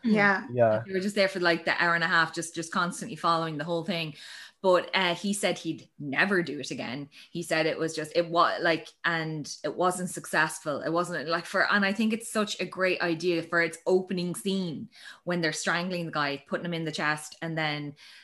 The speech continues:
Speaker 3: acting, having the party, acting like as if everything is totally normal. Um,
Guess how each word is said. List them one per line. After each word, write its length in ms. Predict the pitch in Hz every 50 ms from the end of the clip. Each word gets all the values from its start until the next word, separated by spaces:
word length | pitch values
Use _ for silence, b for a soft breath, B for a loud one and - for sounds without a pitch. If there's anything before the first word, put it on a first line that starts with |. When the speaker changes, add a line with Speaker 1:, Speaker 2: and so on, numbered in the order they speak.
| b b _ -
Speaker 3:
acting, 320 | 160 - - - 185 170
having 260 | 170 175 185 175 175 170
the 60 | -
party, 300 | - 196 175 170 165 147
acting 260 | 151 170 - - 175
like 120 | 165 156
as 100 | 156 -
if 100 | 175 156
everything 380 | 170 165 160 165 - 175 165 165
is 120 | 156 151
totally 380 | 151 - 208 175 151 165 170 170
normal. 580 | 170 165 165 175 180 185 185 160 98 80 - B B B B B B B B
Um, 680 | 175 175 170 170 170 165 165 165 160 160 156 156 147